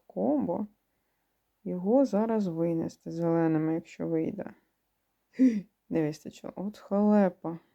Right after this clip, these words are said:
Я чомусь думала, доб'є. А тут, от, як виявляється, ні. Це ось об-, скільки ще буде? Один хід. Куди сходити? Нейтрально один хід.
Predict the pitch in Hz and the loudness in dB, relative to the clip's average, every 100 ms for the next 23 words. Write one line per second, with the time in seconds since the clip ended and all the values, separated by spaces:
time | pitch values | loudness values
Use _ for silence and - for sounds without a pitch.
0 | _ _ _ _ _ _ _ _ _ _ | _ _ _ _ _ _ _ _ _ _
1 | _ _ _ _ _ _ _ _ _ _ | _ _ _ _ _ _ _ _ _ _
2 | _ 277 302 233 208 170 180 175 175 160 | _ 0 0 4 4 4 0 0 2 2
3 | 156 156 156 147 143 214 330 339 320 _ | 0 -2 -4 -4 -2 2 2 0 -8 _
4 | _ _ _ _ _ 156 - 190 - 160 | _ _ _ _ _ -12 -8 -8 -8 -10
5 | 160 160 165 165 160 160 160 156 156 156 | -10 -4 0 0 -2 -2 0 0 2 2
6 | 151 151 - 156 156 156 170 226 302 302 | 0 -2 -4 0 2 2 2 2 0 -4
7 | _ _ _ _ _ _ _ - 226 233 | _ _ _ _ _ _ _ -2 2 2
8 | 220 202 196 - - - - 196 185 185 | 0 -4 -4 -10 -12 -14 -8 -8 -8 -12
9 | 180 - - 180 - _ 175 175 180 - | -16 -16 -12 -12 -14 _ -10 -8 -10 -14
10 | - _ _ _ _ _ _ - 170 175 | -16 _ _ _ _ _ _ -8 -6 -2
11 | 190 196 - 170 - - _ _ _ _ | -2 -2 -6 -14 -14 -16 _ _ _ _
12 | - 220 202 - 170 160 156 170 165 175 | -2 2 2 2 -8 -6 -6 -4 -4 -2
13 | 254 254 175 170 185 190 - - - | 0 2 0 -2 -4 -6 -8 -14 -14